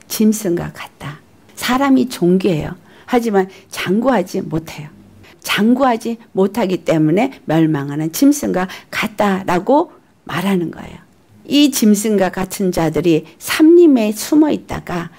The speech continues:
나오는 거예요. 밤이 되면. 영적인 밤에는 그러니까 누구에게 허락된 시간이에요? 짐승에게 허락된 시간인데,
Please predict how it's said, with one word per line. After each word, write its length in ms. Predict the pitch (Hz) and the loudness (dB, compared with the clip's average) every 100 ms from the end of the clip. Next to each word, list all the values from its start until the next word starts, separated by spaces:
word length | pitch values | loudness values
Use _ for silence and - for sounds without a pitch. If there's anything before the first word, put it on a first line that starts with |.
| _ | _
나오는 460 | - - 185 175 151 | -12 -4 0 0 0
거예요. 200 | - - - _ _ _ | -8 -18 -20 _ _ _
밤이 380 | - - 175 170 | -8 -2 0 0
되면. 380 | 147 147 170 151 - - | -2 -10 -12 -14 -20 -4
영적인 560 | 262 202 254 277 269 269 | 0 2 2 0 2 4
밤에는 400 | 220 196 185 190 | 4 4 4 2
그러니까 460 | 185 190 170 165 170 | 2 2 2 2 0
누구에게 420 | 175 226 277 285 | 0 0 0 2
허락된 520 | 285 294 269 262 240 | 2 2 0 0 -2
시간이에요? 720 | 240 - 233 208 175 165 160 - - - | -2 -2 0 2 2 2 -2 -8 -20 -8
짐승에게 800 | - 302 320 - 269 202 202 196 - - | 2 4 4 0 0 0 0 -2 -4 -2
허락된 420 | 269 262 254 180 | 0 0 0 -2
시간인데, 640 | 185 - - 196 175 180 | -2 -4 -2 2 2 2